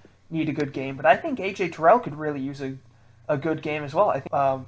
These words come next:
one of my matchups to watch, and it's a bit of a less kno-, lesser known guy, and it has to deal with a guy that I actually just watched, like, literally last night,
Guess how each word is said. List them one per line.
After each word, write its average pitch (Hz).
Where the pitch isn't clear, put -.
one 170
of 160
my 196
matchups 135
to 147
watch, 135
and 170
it's 202
a 269
bit 285
of 330
a 240
less 208
kno-, 185
lesser 185
known 170
guy, 127
and 156
it 151
has 180
to 160
deal 151
with 165
a 143
guy 151
that 175
I 147
actually -
just 156
watched, 147
like, 131
literally 160
last 151
night, 147